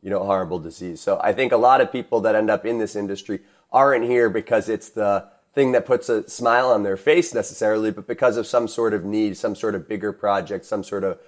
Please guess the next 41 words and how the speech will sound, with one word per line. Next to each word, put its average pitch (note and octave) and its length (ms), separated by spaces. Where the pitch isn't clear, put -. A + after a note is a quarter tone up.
inner G#2+ 240
calling. F2+ 520
So F#2+ 360
I B2+ 100
consider C3 340
myself A2+ 600
as G2+ 140
part B2+ 280
of A2 80
that. G2 220
But A2+ 280
I A#2+ 100
guess C#3 260
without, D#3+ 320
without E3 260
going D#3+ 260
too D3+ 180
into C#3+ 200
my B2+ 240
origin C#3+ 600
story, A2 560
I B2+ 100
think D#3 220
it's, C#3+ 180
it's C#3 140
pretty E3 280
clear B2 560
in A2 140
this A#2 200
day A#2 160
and A2 100
age G#2+ 160
and G#2 140
through A#2 220
covid, G#2 480
like G2+ 260
you F#2+ 60
mentioned, F#2+ 360
through A2 140
a G2+ 40
pandemic, F#2+ 720